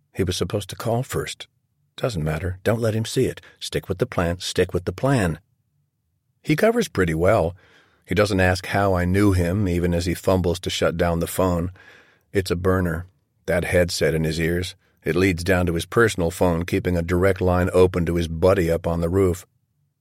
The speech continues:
If this conversation doesn't end with them substantially richer, he only has to say one word and his friend will blow my head off my shoulders.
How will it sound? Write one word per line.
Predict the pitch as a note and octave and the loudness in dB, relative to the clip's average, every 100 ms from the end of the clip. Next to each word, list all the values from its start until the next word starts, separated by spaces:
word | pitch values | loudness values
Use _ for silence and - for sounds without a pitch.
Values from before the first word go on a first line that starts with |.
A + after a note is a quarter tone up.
| _ | _
If | - G#2+ | -4 0
this | - G#3 - | 4 4 4
conversation | C#3+ C3+ A2+ - G#2 G2 F2+ | 2 4 2 2 2 2 2
doesn't | G2+ F#2 F#2+ F2+ | 4 4 2 2
end | G2 G2 | 2 4
with | F2 E2 | 2 0
them | F2 F2 | -2 0
substantially | - F2+ - F#2 F2+ - F2 | -4 -6 -2 0 0 0 -2
richer, | E2 F2+ F#2+ - C#2+ | 0 4 2 2 -4
he | E2 E2+ | 0 0
only | D#2+ D#2 | 0 0
has | E2+ - | -2 -4
to | - | -4
say | E2+ E2 | 0 2
one | E2+ E2+ | 2 0
word | E2 E2 E2+ | 0 -2 -2
and | E2+ | -2
his | E2 | -4
friend | - F2 E2+ | -2 -2 0
will | E2+ | -2
blow | E2+ F2 | 0 0
my | F2+ F2+ | 2 2
head | A2 | 2
off | F2 E2 | 0 -2
my | D#2+ | -6
shoulders. | - E2 D#2+ D#2+ | -2 -2 -2 -6